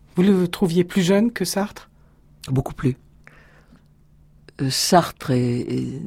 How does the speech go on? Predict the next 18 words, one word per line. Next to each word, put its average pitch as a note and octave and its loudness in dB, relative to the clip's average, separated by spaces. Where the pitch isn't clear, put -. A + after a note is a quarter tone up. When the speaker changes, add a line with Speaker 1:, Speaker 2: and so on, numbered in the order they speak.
Speaker 2:
avait D3 -2
un C#3+ 2
grand C3 0
sens - 0
de, B2+ 2
de, B2 -2
euh, A#2 -4
de C3 -6
son B2+ 2
état B2+ 2
d'enseignant. B2 0
Et D#3 0
ça D#3 2
se - -4
sentait C3+ 0
tout - -10
à C#3 -2
fait. - -8